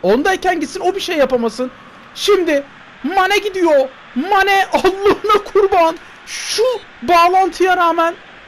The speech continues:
Abi yeter ya, tam. O zaman o kadar sert bir şut çekeceğim ki şu anda. Hatta şöyle yapacağım. Çek, çek kaleciyi, çek. Çek kaleciyi. Allah! Çizgiden çıkardı Akın Fiyev.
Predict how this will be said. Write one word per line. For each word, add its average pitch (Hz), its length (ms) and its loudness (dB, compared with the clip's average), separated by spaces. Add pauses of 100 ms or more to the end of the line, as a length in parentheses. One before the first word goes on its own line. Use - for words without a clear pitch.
(300)
Abi 185 280 2
yeter 220 340 2
ya, 170 220 2
tam. 233 260 0 (1200)
O 220 140 2
zaman 269 360 2
o 254 100 2
kadar 277 260 2
sert 254 380 -4
bir 240 80 -4
şut 226 220 -10
çekeceğim 240 400 -2
ki - 80 -14
şu 220 160 -2
anda. 196 360 0 (340)
Hatta 226 240 -2
şöyle 247 320 2
yapacağım. 208 420 -2
Çek, 277 200 -6
çek - 180 -6
kaleciyi, 165 300 -4
çek. 196 180 -6 (400)
Çek 359 280 -2
kaleciyi. 196 480 -2 (220)
Allah! 415 400 2 (380)
Çizgiden 214 480 -4
çıkardı 185 400 -4
Akın 185 260 -6
Fiyev. 151 480 -6